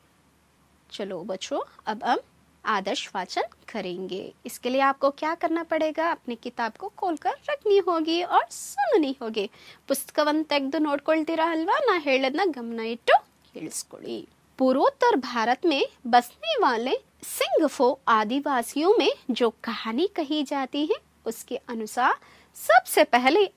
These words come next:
आदमी को मकान बनाना बहुत से पशुओं ने सिखाया। उन दिनों आदमी गुफाओं में और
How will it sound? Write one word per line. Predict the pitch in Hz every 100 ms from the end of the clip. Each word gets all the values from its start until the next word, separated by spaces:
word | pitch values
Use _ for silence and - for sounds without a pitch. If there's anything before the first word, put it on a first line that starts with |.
| -
आदमी | 214 208 269 415
को | - 415 - - _
मकान | 220 - 233 262 539 -
बनाना | 226 214 202 220 508 -
बहुत | 254 226 240
से | - 554 _ -
पशुओं | 381 - 262 208
ने | 254 719 -
सिखाया। | - 233 - 185 73 - 196 214 - - 294 _ _ _ _ _ _ _ _ _ _ _ _ _ _ -
उन | 523 539
दिनों | 247 214 277 - -
आदमी | 240 226 214 233 571 _ 254
गुफाओं | 247 254 - 277 269 220
में | 208 226 539 - _ 240
और | 240